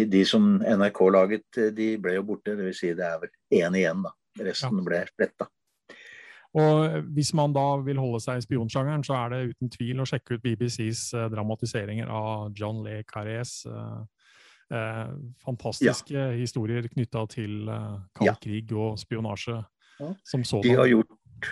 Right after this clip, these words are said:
Speaker 1: de har gjort alle Smiley-bøkene fra
Speaker 2: Ja.
Speaker 1: ende til annen, enten han spiller en stor eller liten rolle, inklusiv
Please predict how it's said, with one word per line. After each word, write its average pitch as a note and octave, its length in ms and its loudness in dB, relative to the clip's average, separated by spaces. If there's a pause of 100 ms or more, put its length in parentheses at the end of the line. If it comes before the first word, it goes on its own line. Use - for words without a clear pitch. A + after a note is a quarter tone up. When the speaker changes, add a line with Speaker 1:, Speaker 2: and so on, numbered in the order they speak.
Speaker 1:
de A#2 80 4
har B2 80 8
gjort A#2 260 4
alle A#2 440 4
Smiley-bøkene G2+ 1600 0
fra G2+ 260 -6
Speaker 2:
Ja. A#2 320 -2 (100)
Speaker 1:
ende G2 260 -2
til F#2+ 300 4
annen, F#2+ 380 -4 (400)
enten G2 260 0
han A2 120 2
spiller F#2+ 400 4
en G2+ 60 4
stor F#2+ 360 -2
eller F#2+ 260 4
liten G2+ 540 -2
rolle, F#2+ 340 0
inklusiv G#2+ 760 0